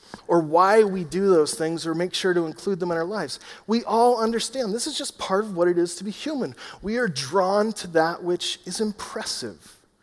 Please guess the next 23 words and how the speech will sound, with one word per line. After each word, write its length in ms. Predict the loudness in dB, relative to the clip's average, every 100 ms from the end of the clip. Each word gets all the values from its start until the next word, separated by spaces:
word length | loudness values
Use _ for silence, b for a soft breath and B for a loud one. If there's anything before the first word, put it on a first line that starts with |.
| b b b b b
which 320 | b 4 4 -4
is 380 | 0 0 0 -6
inspiring, 1040 | -6 -6 -4 -6 -6 -4 0 0 -2 -6 -8
which 240 | -8 -8 -8 -4
is 200 | -4 -2
life-giving. 760 | 0 2 2 -2 -10 -10 -10 -16 B B B B
And 120 | -2
there's 180 | 0 0
a 40 |
million 500 | 4 8 8 6 0
different 360 | -2 -2 -4 -8
places 640 | -4 -2 -2 -8 -8 -8
that 140 | -6 -6
we 120 | -6
can 180 | -8 -4
go 220 | -2 -2
to 80 | -4
pursue 800 | -14 -12 -10 -6 -2 -2 -4 -12 -20 -20 -20 _ _ -20 -18
the 100 | -12
fulfillment 540 | -8 -6 -4 -4 -4
of 80 | -4
those 180 | -4 -4
longings. 800 | -6 -6 -6 -14 -20 -20 -20